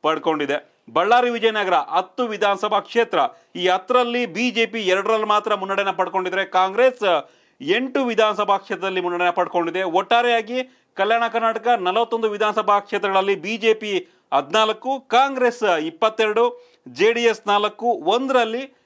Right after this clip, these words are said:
ಕೆ ಆರ್ ಪಿ ಪಿ ಅಂದ್ರೆ ರೆಡ್ಡಿ ಅವರ ಪಾರ್ಟಿ ಮುನ್ನಡೆಯನ್ನ ಪಡ್ಕೊಂಡಿದೆ. ಶಿವ, ಕಲ್ಯಾಣ ಕರ್ನಾಟಕ ನಲವತ್ತೊಂದರಲ್ಲಿ ಸ್ವಲ್ಪ ಕಾಂಗ್ರೆಸ್ ಹೆಚ್ಚಿನ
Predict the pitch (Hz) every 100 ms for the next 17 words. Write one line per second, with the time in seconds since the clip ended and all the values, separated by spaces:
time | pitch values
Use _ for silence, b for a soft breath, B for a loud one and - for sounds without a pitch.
0 | _ - 208 220 208 196 214 208 175 196
1 | - 202 185 147 175 175 202 190 185 190
2 | 180 214 220 165 180 185 175 175 175 175
3 | 156 170 160 170 180 _ _ _ 185 190
4 | 185 180 202 185 196 180 180 196 208 196
5 | 202 233 208 180 147 131 - b b -
6 | 165 165 - 196 226 233 220 180 175 208